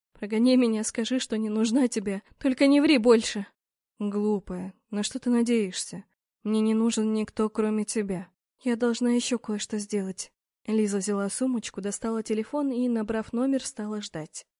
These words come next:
Пальцы её заметно подрагивали, уголки губ скорбно опустились вниз. Когда в трубке раздался сначала треск, а потом и голос, она не сразу смогла сказать заготовленные слова.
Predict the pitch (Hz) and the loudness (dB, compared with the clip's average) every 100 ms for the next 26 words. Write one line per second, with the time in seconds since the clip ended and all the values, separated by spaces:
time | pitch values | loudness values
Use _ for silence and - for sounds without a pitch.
0 | _ _ - 254 254 - 226 220 220 214 | _ _ -4 0 0 0 -2 0 0 0
1 | 208 220 214 202 208 220 262 214 196 185 | -2 -2 -4 -4 -4 -2 -2 -2 -4 -4
2 | 190 196 214 214 - 269 233 247 - - | -6 -4 -4 -4 -2 -4 -2 -6 -6 -6
3 | 240 214 214 208 214 - 202 196 - 196 | -4 -2 -4 -4 -6 -6 -6 -6 -6 -6
4 | 170 175 - _ _ _ _ _ _ - | -6 -8 -8 _ _ _ _ _ _ -10
5 | 214 214 214 233 233 - 214 208 220 214 | -4 -4 -4 -6 -6 -4 -4 -2 -4 -4
6 | 202 - 214 - 220 214 254 277 254 - | -6 -6 -6 -4 -4 -4 -2 -2 -4 -8
7 | - 208 202 214 214 220 285 262 233 - | -14 -10 -6 -4 -2 0 0 0 -2 -10
8 | - 247 311 277 269 294 269 - 226 220 | -4 0 2 2 0 -2 -2 -4 -2 -2
9 | 254 262 - 214 226 247 226 202 196 233 | -2 -4 -4 -4 -2 -2 -4 -6 -4 -2
10 | 240 214 214 208 - 214 196 147 | 0 0 -2 -4 -4 -6 -6 -12